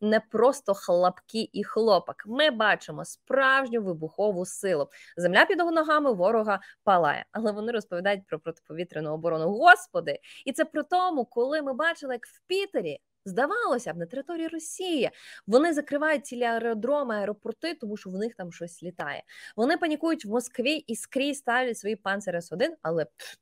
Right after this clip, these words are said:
ви що, конечно, в Донецьку все совершенно іначе. Інколи здається, що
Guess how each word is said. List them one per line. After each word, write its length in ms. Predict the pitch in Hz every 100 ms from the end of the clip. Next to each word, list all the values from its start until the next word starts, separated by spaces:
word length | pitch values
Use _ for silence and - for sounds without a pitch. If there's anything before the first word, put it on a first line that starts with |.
| -
ви 120 | 160
що, 200 | - -
конечно, 520 | 156 214 214 - - -
в 20 |
Донецьку 540 | 160 170 196 285 - 208
все 300 | - 202 226
совершенно 560 | - 170 - 196 196 - - -
іначе. 420 | 190 190 127 - - - - - -
Інколи 380 | 415 381 320
здається, 520 | 247 247 311 427 339 262
що 320 | - 233